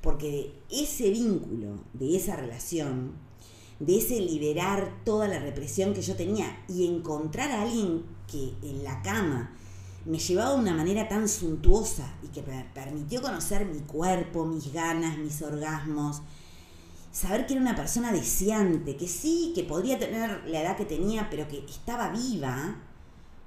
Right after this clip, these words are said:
esa persona tuvo ese inmenso mérito, pero me salió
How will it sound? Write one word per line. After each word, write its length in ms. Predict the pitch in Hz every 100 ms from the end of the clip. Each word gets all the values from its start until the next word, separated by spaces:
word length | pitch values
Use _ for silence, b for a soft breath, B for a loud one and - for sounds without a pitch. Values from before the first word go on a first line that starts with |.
| - -
esa 280 | 440 - -
persona 380 | 170 196 240 240
tuvo 160 | 220
ese 160 | 220 202
inmenso 680 | 156 160 208 240 185 - 135
mérito, 460 | 139 131 120 - - - - - - -
pero 180 | 160 147
me 140 | 135 127
salió 520 | 135 135 139 147